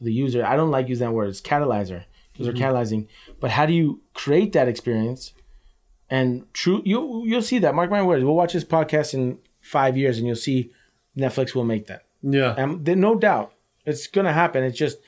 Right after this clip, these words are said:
Speaker 1: I thought it would happen already, and th-, I've been talking about this for eight years, you know. And,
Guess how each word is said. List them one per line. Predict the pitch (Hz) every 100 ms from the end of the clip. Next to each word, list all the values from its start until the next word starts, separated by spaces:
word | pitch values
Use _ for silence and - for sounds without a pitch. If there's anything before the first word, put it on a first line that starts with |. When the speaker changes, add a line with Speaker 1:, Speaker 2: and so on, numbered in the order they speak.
| - _ -
Speaker 1:
I | 147
thought | 151 175 160
it | 147
would | 131
happen | 127 143 139
already, | 135 151 151 127
and | 123
th-, | 135
I've | 131
been | 131
talking | 131
about | 135
this | 127
for | 131
eight | 127 139
years, | 170 151 135 - _ _ _ _ _ _
you | 131
know. | 123
And, | 120 117